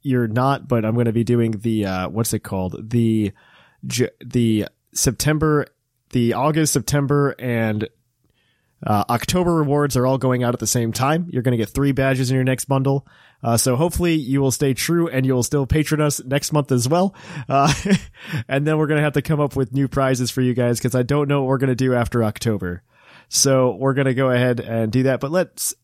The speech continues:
thank all of our patrons. Thank you to Greg, Viger, Duly Noted, Rob, Josh, Alex, Keegan, Ilaria, O G Paladin, Sean, Michael, Paul, Dexio, Chris, Jin, Miguel,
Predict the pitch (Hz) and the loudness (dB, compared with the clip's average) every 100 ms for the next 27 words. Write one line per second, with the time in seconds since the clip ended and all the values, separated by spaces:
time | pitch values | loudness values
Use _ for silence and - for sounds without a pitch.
0 | - - 156 - 139 135 123 123 127 123 | -14 -2 -2 0 2 2 2 2 0 0
1 | 117 151 143 127 113 - 143 131 101 95 | -2 -2 0 0 0 0 0 0 -2 -4
2 | 143 143 139 135 117 160 160 139 131 123 | 0 0 2 0 0 0 0 2 2 0
3 | 110 113 160 139 113 - 123 147 143 127 | 0 0 2 2 0 -4 -2 0 0 -2
4 | - 170 160 131 - - 170 139 120 110 | -4 -2 0 0 -4 -2 0 2 0 -2
5 | - - - 120 151 160 151 147 139 - | -8 -20 -6 -2 2 2 2 2 0 0
6 | 170 139 131 127 127 120 120 120 - _ | -2 0 0 2 2 2 2 -2 -6 _
7 | _ _ - 156 - 170 160 156 151 - | _ _ -14 -6 -2 0 2 0 -4 -10
8 | - _ - 180 175 165 151 - 151 143 | -20 _ -4 -2 2 2 0 -2 0 2
9 | 143 139 _ _ _ 165 160 - 151 143 | 2 0 _ _ _ -2 -2 0 2 2
10 | 139 - - 185 175 - - 156 165 165 | 0 -4 -2 0 0 -4 -8 -4 0 0
11 | 160 160 135 123 117 160 160 156 147 | 0 -4 -2 -2 -2 0 2 2 0